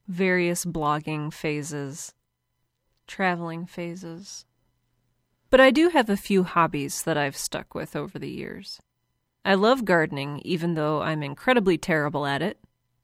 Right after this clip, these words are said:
and pretty much everything I grow dies because I can never seem to remember the exact proportion of water a certain plant needs that is different from the certain proportion of water and sunlight that another plant needs, and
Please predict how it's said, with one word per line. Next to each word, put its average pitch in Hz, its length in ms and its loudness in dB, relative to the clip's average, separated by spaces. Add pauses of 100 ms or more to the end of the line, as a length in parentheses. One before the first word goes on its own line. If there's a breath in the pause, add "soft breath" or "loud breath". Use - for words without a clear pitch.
and 156 400 -4
pretty 180 220 2
much 156 280 -2
everything 160 560 0
I 160 120 0
grow 151 220 2
dies 151 540 2
because 160 540 -2
I 214 100 4
can 330 160 0
never 359 300 4
seem 220 300 2
to - 120 -2
remember 156 640 0 (100)
the 233 140 6
exact 190 480 4
proportion 175 680 0
of 165 200 -4
water 151 340 2
a 160 120 -2
certain 160 400 -2
plant 151 340 -6
needs 147 540 -6
that 151 120 -2
is 160 140 -2
different 180 540 -2 (120)
from 160 340 -2
the 151 180 -2
certain 175 340 0
proportion 160 640 -2
of 160 220 -4
water 151 240 2
and 156 180 -6
sunlight 165 480 0
that 190 140 4
another 160 340 0
plant 160 320 -6
needs, 156 480 -4
and 165 580 -4